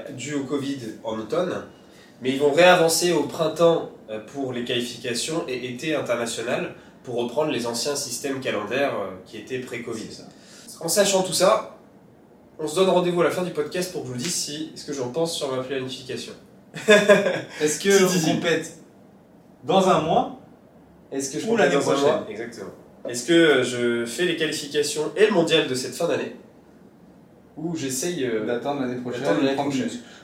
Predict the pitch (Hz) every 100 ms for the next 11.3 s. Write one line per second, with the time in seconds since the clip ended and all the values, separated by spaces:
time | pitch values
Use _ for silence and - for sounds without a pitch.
0 | - 151 151 151 160 160 160 180 170 160
1 | 151 151 135 131 147 147 - 127 117 113
2 | 131 139 120 117 123 127 113 120 123 120
3 | 131 - - - - 196 220 175 - 208
4 | 220 175 165 190 - - 120 120 151 180
5 | 165 156 143 131 156 160 123 117 - -
6 | - - 107 117 156 156 226 190 - -
7 | 185 185 147 123 - 135 120 - 170 156
8 | 151 - - - - - - - - -
9 | 101 180 151 - - - - - - -
10 | 135 127 135 - - - - 120 110 143
11 | 143 -